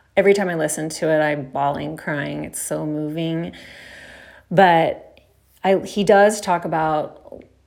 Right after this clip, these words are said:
the underground as kind of like a liminal space. And I like to talk about the underground a lot myself. I used to study underground spaces, both metaphorically and actually. When I was, um, getting my P H D, I'd write papers about the underground.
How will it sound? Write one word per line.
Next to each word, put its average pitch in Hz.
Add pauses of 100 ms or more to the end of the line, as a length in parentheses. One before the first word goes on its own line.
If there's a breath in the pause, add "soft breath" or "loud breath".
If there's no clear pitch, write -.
(180)
the 185
underground 156
as -
kind 160
of 151
like 156
a -
liminal 156
space. -
And 170
I 185
like 175
to -
talk 156
about 147
the 151
underground 151
a -
lot -
myself. 190
I 147
used 151
to 156
study 180
underground 160
spaces, 160 (120)
both 156
metaphorically 156
and 160
actually. 156 (140)
When 170
I 160
was, 160
um, 160 (600 loud breath)
getting 165
my 156
P 156
H 165
D, 226
I'd 151
write 160
papers 190
about 151
the 160
underground. 156